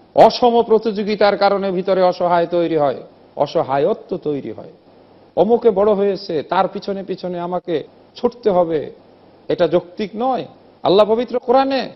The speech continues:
আমাদেরকে এভাবেই উৎসাহিত করেছেন, "ওয়াদ্দুহা ওয়াল্লাইলি ইজা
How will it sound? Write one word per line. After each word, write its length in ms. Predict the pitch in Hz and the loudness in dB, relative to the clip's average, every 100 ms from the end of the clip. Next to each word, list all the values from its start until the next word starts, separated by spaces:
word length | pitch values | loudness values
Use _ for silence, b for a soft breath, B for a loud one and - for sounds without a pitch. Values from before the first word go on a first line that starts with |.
| _ - | _ -6
আমাদেরকে 600 | 208 214 214 196 208 196 | -4 -2 -2 -2 -2 2
এভাবেই 460 | 220 240 302 370 359 | 2 6 4 4 0
উৎসাহিত 500 | 320 - 277 262 233 | -2 -4 -4 -2 -2
করেছেন, 520 | 226 214 196 180 170 | -2 -4 -4 -6 -6
"ওয়াদ্দুহা 760 | 151 180 214 208 262 269 269 - - _ _ _ - | -6 -6 -4 0 4 4 2 -4 -14 _ _ _ -4
ওয়াল্লাইলি 720 | 151 147 156 156 151 147 143 | -2 0 0 -2 -4 -10 -10
ইজা 500 | 143 135 131 127 | -8 -4 -4 -6